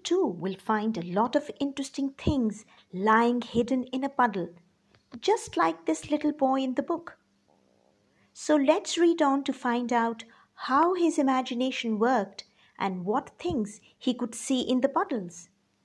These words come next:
Watch out for muddy puddles, because you never really know what they might be lurking down in the depths below.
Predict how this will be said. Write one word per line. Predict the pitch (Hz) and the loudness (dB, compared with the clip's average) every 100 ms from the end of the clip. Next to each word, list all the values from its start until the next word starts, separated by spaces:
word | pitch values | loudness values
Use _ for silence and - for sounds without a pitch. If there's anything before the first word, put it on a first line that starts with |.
| _ _ _ _ _ _ _ _ _ _ _ _ _ _ _ _ _ _ - _ _ _ _ _ _ _ _ _ _ - | _ _ _ _ _ _ _ _ _ _ _ _ _ _ _ _ _ _ -20 _ _ _ _ _ _ _ _ _ _ 0
Watch | 190 202 - - | 0 0 -4 4
out | 302 302 269 262 | 6 8 6 2
for | - 262 | 2 4
muddy | 269 269 | 6 4
puddles, | 269 311 330 247 254 240 - - _ _ _ _ _ | 4 2 6 4 4 0 -10 -18 _ _ _ _ _
because | 302 311 349 320 320 | -2 2 2 2 4
you | 381 415 | 4 4
never | 370 349 330 | 4 4 4
really | 330 339 311 | 4 4 4
know | 294 339 185 - - _ _ _ _ 165 | 2 0 0 -6 -16 _ _ _ _ -2
what | 226 269 269 | 4 4 6
they | 302 | 4
might | 277 285 285 - | 6 2 0 0
be | |
lurking | 262 262 359 - 180 180 - _ - 165 | 2 4 2 -2 -8 -8 -12 _ -16 -8
down | 180 185 214 233 | 0 2 2 0
in | 247 269 262 | -2 0 2
the | 285 | 2
depths | 294 - - - - - | 0 0 0 -4 -10 -2
below. | 294 302 302 180 | 0 2 0 -4